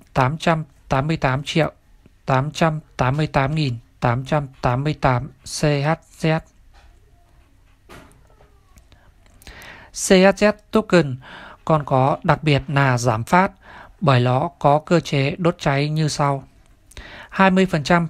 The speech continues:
phí giao dịch được bằng C H Z của sàn Chinese chấm net sẽ bị đốt cháy. Mười phần trăm doanh thu của việc cung cấp fan token của người hâm mộ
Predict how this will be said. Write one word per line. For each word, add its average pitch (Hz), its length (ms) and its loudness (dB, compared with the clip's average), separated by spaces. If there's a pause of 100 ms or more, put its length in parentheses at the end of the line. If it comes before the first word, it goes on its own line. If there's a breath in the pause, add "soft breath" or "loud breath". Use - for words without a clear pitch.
phí 151 260 0
giao 175 200 2
dịch 151 220 -2 (1200 loud breath)
được 147 260 0
bằng 139 260 2
C - 200 -8
H 170 260 4
Z 196 220 0 (160)
của 135 220 -4
sàn 131 380 0
Chinese 175 400 0 (100)
chấm 143 280 0
net 170 180 0 (320)
sẽ 160 200 0
bị 160 260 -2
đốt 151 220 -2
cháy. 135 320 -2 (1160 loud breath)
Mười 160 220 4
phần 151 180 -4
trăm 175 260 2
doanh 185 280 2
thu 180 280 2 (100)
của 135 120 2
việc 131 220 0 (120)
cung 175 200 2
cấp 202 200 4 (140)
fan 170 200 2
token 165 500 -2 (280)
của 143 140 2
người 143 200 2
hâm 160 160 0
mộ 160 200 2